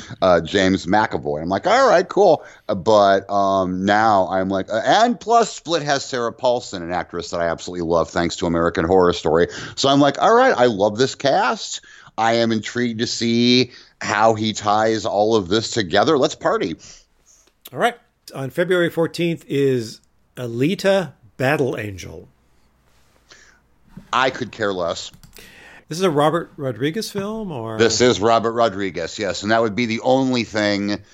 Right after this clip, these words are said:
Speaker 1: that would, like, g-, get me to even watch it, is just to see, 'cause I love him as a director.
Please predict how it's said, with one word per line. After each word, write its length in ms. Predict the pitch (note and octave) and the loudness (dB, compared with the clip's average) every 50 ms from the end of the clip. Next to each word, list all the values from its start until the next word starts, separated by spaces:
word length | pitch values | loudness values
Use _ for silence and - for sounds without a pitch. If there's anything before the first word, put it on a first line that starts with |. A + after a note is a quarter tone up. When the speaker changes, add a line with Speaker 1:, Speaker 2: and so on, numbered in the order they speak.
| - _ _ _ _ | -20 _ _ _ _
Speaker 1:
that 240 | E2 G#2 G#2 G2 F#2+ | -2 -2 -2 -2 -2
would, 140 | F#2+ G#2 F2 | -6 -4 -4
like, 300 | G2 G2 G2 F2 D#2 - | -4 -4 -4 -6 -10 -16
g-, 80 | - - _ _ - G#2 | -20 -20 _ _ -12 -8
get 160 | D#2 A#2 G2+ | -6 -4 -4
me 80 | G#2+ G#2+ | -2 -2
to 40 | G#2 G#2 | 0 0
even 280 | G2 F2 F2+ F2 E2+ | 0 0 0 -2 0
watch 480 | E2 E2+ F2 F2 E2+ F2+ F#2 - - - | 2 2 4 4 4 4 2 2 0 -2
it, 100 | A2+ F#2+ | -2 -2
is 80 | F#2+ E2+ | -4 -4
just 180 | C#2+ D#2+ - - | -6 -10 -10 -10
to 60 | F2 | -10
see, 220 | - - G#2 F#2+ | -6 -4 -4 -4
'cause 140 | E2 - F#2 | -2 0 0
I 80 | F#2+ F2+ | 2 4
love 220 | F2+ F#2 F2+ F2+ | 4 4 2 2
him 100 | G2+ F#2 | 0 -2
as 100 | F2+ E2+ | -2 -4
a 60 | F#2 | -4
director. 560 | D2+ D#2+ E2 D#2+ F2 F2+ - - B2+ B2+ A#2 | -4 -2 0 2 0 0 2 2 2 2 2